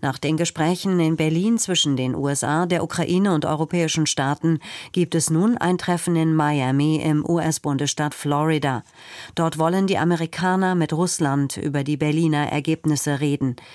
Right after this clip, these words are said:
Die russische Delegation wird von Präsident Putins Berater Dmitriev angeführt. Er soll mit dem U-S-Sondergesandten Witkoff zusammentreffen. Auch ukrainische und europäische Regierungsvertreter werden in Florida erwartet,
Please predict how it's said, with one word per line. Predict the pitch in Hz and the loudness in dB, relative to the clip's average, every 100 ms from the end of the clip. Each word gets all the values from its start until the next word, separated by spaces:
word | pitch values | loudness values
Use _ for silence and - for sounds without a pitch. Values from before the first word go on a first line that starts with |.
| - - - - | -20 -20 -10 -4
Die | |
russische | 143 151 143 156 160 147 | -2 -2 -2 -2 -2 -2
Delegation | 156 151 151 151 - 196 220 196 | -2 -2 -4 -4 -2 0 0 0
wird | 190 | -2
von | - 185 | -2 -4
Präsident | - 160 156 151 156 | -2 -2 0 -2 -2
Putins | - 208 196 170 | -4 -2 -2 -2
Berater | - 147 147 147 147 - - - - - | -4 -2 -2 0 -4 -4 -18 -18 -12 -2
Dmitriev | 165 180 180 - - 139 123 120 - | 2 2 0 -6 -2 0 0 -4 -8
angeführt. | - 147 139 131 139 120 - - - - - - | -4 -2 -2 -2 -4 -4 -6 -16 -20 -20 -16 -2
Er | 165 | 0
soll | 156 156 170 | 2 2 2
mit | 165 165 | 2 0
dem | 160 | 0
U-S-Sondergesandten | 185 175 165 165 165 165 147 143 151 151 151 156 | 0 0 0 0 -2 -2 -2 -2 -2 -2 -2 -2
Witkoff | 170 190 - - 143 - | 0 -2 -2 -4 -4 -4
zusammentreffen. | - 165 151 151 147 - 160 - 156 - - - - - | -6 -2 0 2 0 0 -2 0 -2 -4 -12 -20 -20 -10
Auch | - 170 175 - - | -2 0 -2 -8 -10
ukrainische | 160 - 185 214 240 - 202 | -8 -4 2 2 2 0 0
und | 180 | 0
europäische | 165 175 175 180 180 190 175 | 0 -2 0 0 0 0 -2
Regierungsvertreter | 151 151 139 - 131 - 139 131 135 127 | -2 0 0 -2 -6 -4 -4 -2 -2 0
werden | 127 139 | -2 0
in | 135 | -2
Florida | 151 139 135 135 131 | 0 -2 0 -2 -2
erwartet, | 131 139 135 156 147 | 0 0 0 -2 -4